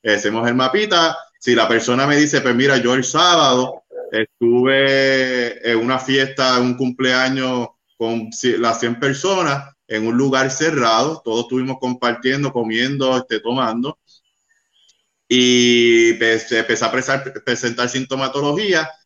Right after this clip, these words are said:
el lunes y martes. Pues ahí nosotros sabemos que se, la, la sintomatología de, de, del covid dura del día dos,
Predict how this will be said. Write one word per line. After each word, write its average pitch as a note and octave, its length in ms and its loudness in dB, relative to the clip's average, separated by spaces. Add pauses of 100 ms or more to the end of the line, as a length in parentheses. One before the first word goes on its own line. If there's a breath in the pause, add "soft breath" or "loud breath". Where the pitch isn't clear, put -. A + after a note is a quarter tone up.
(140)
el A2 280 0
lunes D3 300 2
y D#3 60 2
martes. G2+ 400 0
Pues G2 140 2
ahí G2+ 100 4
nosotros B2+ 360 -4
sabemos D#3+ 400 0
que B2 100 0
se, G2+ 400 -2
la, F#2+ 240 0
la G2 160 -2
sintomatología G#2 880 -4
de, B2 220 2
de, A#2+ 420 2
del A#2 300 0
covid D3 380 0 (380)
dura A#2+ 340 4
del A2 200 0
día A#2 240 2
dos, B2+ 340 0